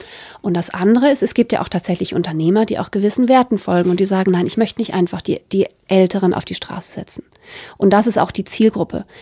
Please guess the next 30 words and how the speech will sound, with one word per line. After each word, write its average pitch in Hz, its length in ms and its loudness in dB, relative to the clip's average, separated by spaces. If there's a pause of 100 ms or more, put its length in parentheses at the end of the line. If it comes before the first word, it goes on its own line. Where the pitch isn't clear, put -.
(120)
die 202 80 6
nicht 220 220 6
sagen, 190 320 2
„Ey, 180 200 4
völlig 180 320 2
egal, 196 340 4
wir 180 100 4
müssen 190 200 2
nur 175 100 2
Geld 170 220 0
sparen“, 247 300 -4 (340)
sondern 196 320 4
ich - 200 -2
arbeite 226 320 2
mit 202 140 0
Unternehmen, 190 600 2 (440)
die 208 100 2
sagen, 202 340 2
„Ja, 262 160 2
es 190 100 -6
ist, - 300 -6
die - 200 -4
arbeiten 302 440 2
für - 160 0
mich 226 220 4
und 214 80 2
die 202 80 4
haben 202 100 2
auch 175 140 -4
wirklich - 260 -4